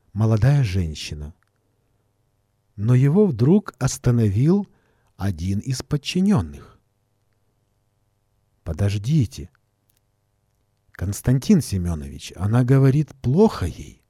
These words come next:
Время подходит родить. Малыша она ждёт. Может, скорую вызвать?» — предложил он заботливо.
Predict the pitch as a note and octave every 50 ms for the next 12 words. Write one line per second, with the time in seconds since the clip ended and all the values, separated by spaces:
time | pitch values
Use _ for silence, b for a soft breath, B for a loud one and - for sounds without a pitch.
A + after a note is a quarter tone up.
0 | _ _ _ _ _ _ _ _ _ _ _ _ _ _ - D#2+ D2+ F2+ F#2+ A2+
1 | B2 C3 C#3 C#3+ C3+ - C#3+ - - - - A#2+ C3+ C3+ B2 C3+ C#3 C3 - -
2 | - G#2+ A2+ A#2 B2+ A#2 G2 A#2 F#3 G3+ - - - - - _ _ _ _ _
3 | _ _ _ _ _ _ _ _ _ _ _ _ _ _ _ _ _ _ _ _
4 | _ _ _ _ _ - G2+ G#2+ B2 B2+ C3+ D3 - - - A3 A#3+ A#3 F#3 C3+
5 | A2+ A2 G#2+ G2+ A2+ A#2 B2 C3 G2 D#2 - - - _ _ _ _ _ _ _
6 | _ _ - F2+ F#2+ G2 E2+ G2+ - - - - - - B3+ C4+ A3+ D3+ A2 F#2
7 | E2+ D#2+ F#2+ F#2+ D#2 D2+ D2 C#2+ - - - _ _ _ _ _ _ _ _ _
8 | _ _ - - - G#2 F2 F#2 G2 F#2+ D#2+ F2+ B2+ D3+ F3 - - A2+ A#2+ B2
9 | B2 B2 - _ _ _ _ _ _ - G#2 F#2 F#2+ C#3 B2 G#2+ A2+ F#2 E2 -
10 | - - D#2 D2 D2 C#2+